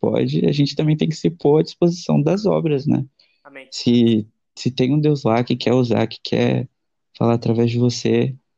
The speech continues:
Speaker 1: não tem um porquê de você guardar isso só pra você, né? Uma, quando eu era menor, eu escutei, eu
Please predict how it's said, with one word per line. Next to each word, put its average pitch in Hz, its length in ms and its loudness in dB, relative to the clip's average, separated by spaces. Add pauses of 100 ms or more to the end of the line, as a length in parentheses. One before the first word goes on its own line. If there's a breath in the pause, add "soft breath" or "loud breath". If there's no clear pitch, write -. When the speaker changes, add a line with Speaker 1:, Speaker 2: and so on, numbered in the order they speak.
(320)
Speaker 1:
não 131 260 4
tem 139 200 2
um 139 160 2
porquê 147 540 0
de 139 100 0
você 135 260 0
guardar 123 420 0
isso 120 420 0 (680 soft breath)
só - 180 -2
pra 131 160 -2
você, 127 420 0
né? 104 220 0 (160)
Uma, 104 140 4 (160)
quando 110 200 0
eu 113 100 4
era 113 260 2
menor, 110 380 4
eu 117 80 4
escutei, 117 520 0
eu 110 120 0